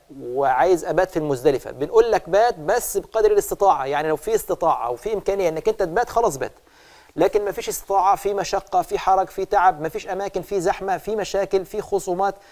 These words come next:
في جدال كتير في المكان، يبقى خلاص اخرج ولا حرج عليك.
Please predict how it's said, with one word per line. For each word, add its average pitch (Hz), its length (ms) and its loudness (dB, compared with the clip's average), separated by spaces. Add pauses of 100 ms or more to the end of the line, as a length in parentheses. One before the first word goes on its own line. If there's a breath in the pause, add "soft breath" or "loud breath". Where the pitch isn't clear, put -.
(140 loud breath)
في 226 200 -4
جدال 185 280 2
كتير 202 280 -4
في - 100 -10
المكان، 185 380 -2
يبقى 165 160 -8
خلاص 120 400 -6
اخرج 185 360 0
ولا 170 180 4
حرج 135 280 -4
عليك. - 440 -14